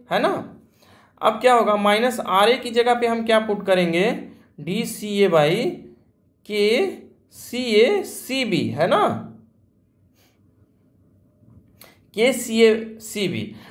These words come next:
और इनलेट पे देखिए, ए और बी का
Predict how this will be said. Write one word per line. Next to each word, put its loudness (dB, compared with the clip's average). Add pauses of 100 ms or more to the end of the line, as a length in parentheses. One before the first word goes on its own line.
(180)
और -4
इनलेट 2
पे -2
देखिए, 0 (520)
ए 0
और 4
बी -4
का 4